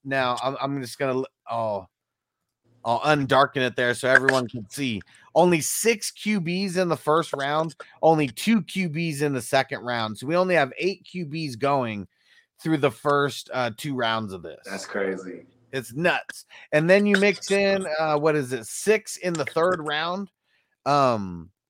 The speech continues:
Speaker 1: so I would have been screwed if I didn't go back-to-back Q Bs really on getting, like, two premium ones.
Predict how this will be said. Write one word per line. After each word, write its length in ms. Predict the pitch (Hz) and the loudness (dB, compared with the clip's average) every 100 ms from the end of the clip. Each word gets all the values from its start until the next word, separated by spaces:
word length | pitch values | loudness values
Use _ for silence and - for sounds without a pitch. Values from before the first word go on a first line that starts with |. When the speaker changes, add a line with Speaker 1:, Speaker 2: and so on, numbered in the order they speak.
| _ _ _ | _ _ _
Speaker 1:
so 120 | 156 | 0
I 140 | 143 | 6
would 120 | 208 185 | 6 6
have 60 | |
been 160 | 170 139 | 0 -2
screwed 320 | - 165 175 | -4 -2 -2
if 140 | 143 | -2
I 80 | 147 | -2
didn't 140 | 156 151 | -2 -2
go 100 | 147 | -2
back-to-back 600 | 139 143 - 131 135 127 | 0 -2 -4 -6 -6 -6
Q 180 | - 139 | -10 -8
Bs 260 | 131 131 | -6 -6
really 280 | 117 139 143 | -4 -2 -2
on 160 | 127 117 | -2 -2
getting, 220 | 131 127 | -4 -2
like, 200 | 123 110 | -6 -6
two 160 | - 123 | -10 -12
premium 520 | - 135 135 135 135 | -8 -8 -6 -6 -6
ones. 380 | 143 151 156 | -8 -8 -12